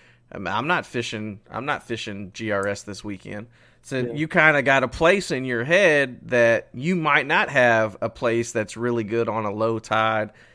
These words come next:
Speaker 1: and a, and a southwest wind. Um, so you're gonna go fish that spot that you know you and your buddy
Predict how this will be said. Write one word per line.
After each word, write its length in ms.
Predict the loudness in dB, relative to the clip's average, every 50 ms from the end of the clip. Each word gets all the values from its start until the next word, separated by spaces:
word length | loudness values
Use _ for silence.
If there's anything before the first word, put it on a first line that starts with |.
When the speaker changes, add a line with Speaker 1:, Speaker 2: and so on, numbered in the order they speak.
| _ _ _ -8
Speaker 1:
and 180 | -6 -4 -4
a, 120 | -6 -6 -6
and 160 | -6 -6 -6
a 40 | -6
southwest 680 | -4 -2 0 0 0 0 -2 -2 -2 -2 -2 -4 -6 -8
wind. 400 | -8 -8 -8 -8 -10 -12 -14 -20 _ _ _ _ -20 -14 _ -4
Um, 260 | -2 -2 -2 -4 -6
so 140 | -6 -6 -4
you're 200 | 0 2 4 4
gonna 180 | 4 4 4
go 140 | 2 0 0
fish 340 | -2 -2 -4 -4 -4 -2 0
that 180 | 0 0 0
spot 400 | -2 -4 -4 -2 0 0 0 -2
that 100 | -4 -4
you 160 | -4 -4 -6 -4
know 180 | -4 -2 -2
you 260 | -2 -2 -4 -4 -6
and 100 | -6 -4
your 120 | -4 -4 -4
buddy 520 | -2 0 0 0 0 -2 -4 -4 -8 -10